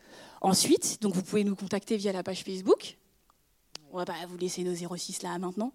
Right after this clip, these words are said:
hein, on n'est pas non plus, euh... Mais, euh, via la page Facebook, vous pouvez nous contacter. Et du coup, s'il y a des gens qui ont envie de monter des choses, alors pour le coup là, je m'adresse aux personnes concernées, euh, qui sont plus très nombreuses là,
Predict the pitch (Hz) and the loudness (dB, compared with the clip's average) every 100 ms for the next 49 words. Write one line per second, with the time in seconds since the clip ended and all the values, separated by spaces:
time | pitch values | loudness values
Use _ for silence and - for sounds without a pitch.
0 | - 196 196 - 175 175 - - - - | -8 -14 -14 -14 -12 -12 -12 -12 -14 -14
1 | - - - - - _ _ - - - | -14 -14 -18 -20 -20 _ _ -16 -12 -12
2 | - - 226 233 202 220 214 214 - 190 | -10 0 6 8 8 8 6 4 -2 -4
3 | 190 294 247 202 185 175 170 - 330 370 | 2 2 4 2 0 -2 -8 0 4 4
4 | 202 - 262 - 196 185 185 233 196 185 | 2 -4 -6 -4 -4 -4 -8 -8 -10 -10
5 | 180 180 180 196 185 175 196 202 190 - | -10 -10 -10 -8 -8 -6 -6 -6 -8 -12
6 | - 190 196 226 226 294 226 202 190 196 | -4 0 0 0 0 0 2 0 0 0
7 | 202 214 - 196 208 - 196 190 202 196 | -2 -2 -2 -2 -4 -6 -6 -4 0 0
8 | 320 - - - - - 190 185 185 185 | 0 -4 -20 -20 -12 -2 0 2 2 0
9 | 180 196 185 190 175 220 - 214 202 196 | -2 -6 -4 -4 -4 -6 -6 -4 -4 -2
10 | 190 269 - - 226 | 2 0 0 -4 -6